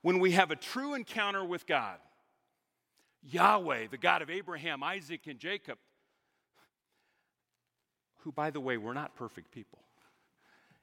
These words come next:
Even to say, "I am the God of Abraham, Isaac, and Jacob," to say, "I work through imperfect, messed up people." But if we have a true encounter with the God of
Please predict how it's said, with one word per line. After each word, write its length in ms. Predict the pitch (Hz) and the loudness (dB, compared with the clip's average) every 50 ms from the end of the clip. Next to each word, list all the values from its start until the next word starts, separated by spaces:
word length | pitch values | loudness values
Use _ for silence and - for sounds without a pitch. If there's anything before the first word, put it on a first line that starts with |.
| _ - | _ 0
Even 260 | - 202 202 190 180 | 2 4 4 4 4
to 80 | 151 165 | 4 2
say, 240 | - - 208 165 160 | 4 8 8 10 10
"I 140 | 151 151 160 | 10 8 6
am 100 | 160 151 | 4 0
the 80 | 139 | 2
God 220 | 117 147 151 139 139 | 6 6 6 6 4
of 80 | 127 | 2
Abraham, 400 | 147 160 151 156 143 156 147 135 | 0 -2 -2 -2 -2 -2 0 2
Isaac, 320 | 139 147 147 131 147 123 - | 2 2 2 0 -4 -6 -6
and 100 | 131 110 | -6 -2
Jacob," 320 | 147 160 156 - 156 127 | -2 -2 -2 -2 -4 -8
to 100 | 131 135 | -8 -8
say, 120 | - - 160 | -6 -4 0
"I 200 | 139 143 165 175 | 4 4 4 4
work 360 | 143 143 170 185 175 - - | 2 0 0 0 0 0 -4
through 400 | - - 170 180 175 165 156 139 - - - _ _ _ _ _ - | -12 -6 -2 -2 0 0 -2 -4 -8 -16 -20 _ _ _ _ _ -6
imperfect, 760 | 202 202 208 185 - - 190 180 156 - - 180 170 - _ _ _ _ _ _ _ _ - | -4 -4 -4 -4 -6 -4 -4 -4 -4 -4 -6 -6 -6 -8 _ _ _ _ _ _ _ _ -12
messed 480 | 127 139 160 190 180 - - - 185 | -4 0 2 2 2 0 -4 -6 0
up 320 | 170 160 160 156 - - - - _ _ _ _ _ _ _ _ | 2 2 2 2 0 -4 -20 -20 _ _ _ _ _ _ _ _
people." 320 | - 196 180 - - 147 143 | -4 -4 -4 -2 -2 -2 2
But 160 | 127 180 185 | 6 6 6
if 140 | 170 - 196 | 6 4 2
we 80 | 190 170 | 0 4
have 180 | 147 180 165 170 | 4 4 4 4
a 80 | 151 | 2
true 520 | 139 - - - - 226 226 233 233 226 202 | -2 -4 -8 -6 -2 0 0 0 0 -2 -4
encounter 800 | - 180 165 - - 202 214 214 202 180 151 139 139 147 151 - - - - _ _ _ _ _ _ _ _ _ _ _ _ _ _ _ _ _ _ _ _ _ | -4 -4 -4 -2 2 6 6 8 8 6 6 4 4 2 2 0 -6 -20 -20 _ _ _ _ _ _ _ _ _ _ _ _ _ _ _ _ _ _ _ _ _
with 200 | - 139 143 - | -6 -6 -4 -2
the 60 | 170 127 | 0 4
God 340 | 107 165 175 175 175 165 | 6 6 6 6 4 0
of 260 | 151 139 120 - - | -2 -6 -10 -14 -20